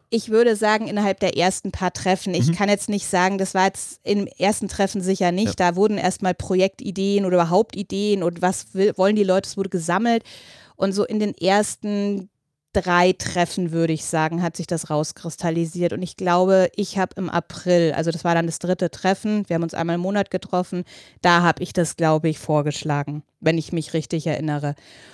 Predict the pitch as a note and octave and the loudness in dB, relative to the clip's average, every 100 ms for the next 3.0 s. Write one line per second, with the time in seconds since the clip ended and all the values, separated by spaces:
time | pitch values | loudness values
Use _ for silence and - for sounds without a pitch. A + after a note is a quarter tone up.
0 | - - F#3+ F#3+ G3+ G3 G#3+ G3 F#3+ F#3 | -8 -2 2 2 2 0 0 0 0 0
1 | - F#3+ A#3+ B3 - G3+ G#3+ - F#3+ G3 | -2 0 0 -2 -4 0 0 0 -4 0
2 | G#3 B3+ - - F#3+ - - F3+ A3+ B3 | 2 0 -2 -2 -2 -4 -2 -2 -2 -4